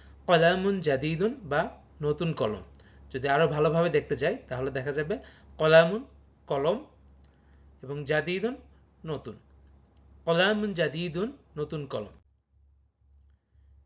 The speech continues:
তেমনিভাবে বিগ ব্যাগ বা বড় ব্যাগ, হাকিবাতুন কাবীরাতুন।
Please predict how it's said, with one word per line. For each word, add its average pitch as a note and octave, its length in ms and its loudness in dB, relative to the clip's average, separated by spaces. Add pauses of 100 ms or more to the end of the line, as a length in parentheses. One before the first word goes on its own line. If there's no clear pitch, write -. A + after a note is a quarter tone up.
তেমনিভাবে F#3 480 2 (600)
বিগ F3 160 -4 (100)
ব্যাগ D#3+ 160 0 (160)
বা C3 100 -2 (120)
বড় C#3+ 260 2
ব্যাগ, D3+ 180 -2 (1400)
হাকিবাতুন A3 640 2 (380)
কাবীরাতুন। C#3+ 640 -8